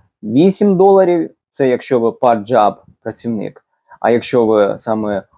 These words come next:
вже повноцінний працівник компанії, то ваша, е, погодинна оплата буде десь, може,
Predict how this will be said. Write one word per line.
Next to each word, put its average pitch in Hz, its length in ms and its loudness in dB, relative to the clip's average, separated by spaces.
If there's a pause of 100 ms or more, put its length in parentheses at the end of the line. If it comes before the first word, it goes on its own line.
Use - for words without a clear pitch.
(120)
вже 110 160 -6
повноцінний 131 1120 -2
працівник 185 480 -2
компанії, 175 640 0
то 196 260 2
ваша, 139 460 2
е, - 60 -8 (840)
погодинна 120 680 0
оплата 185 480 2
буде 117 400 -6
десь, 104 340 -8
може, 104 440 -10